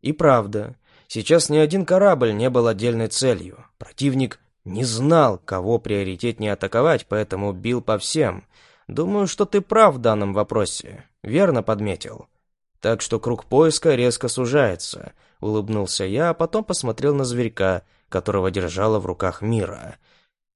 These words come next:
И даже вот этот гадёныш не мешал выполнять задание.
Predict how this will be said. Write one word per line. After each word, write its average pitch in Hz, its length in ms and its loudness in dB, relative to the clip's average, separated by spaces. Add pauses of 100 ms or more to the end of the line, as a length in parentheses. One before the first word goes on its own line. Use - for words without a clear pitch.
(240)
И 87 160 -12
даже 117 360 2
вот 123 200 2
этот 131 200 -2
гадёныш 113 640 0
не 98 100 -6
мешал 92 380 0
выполнять 92 540 -4
задание. 85 680 -6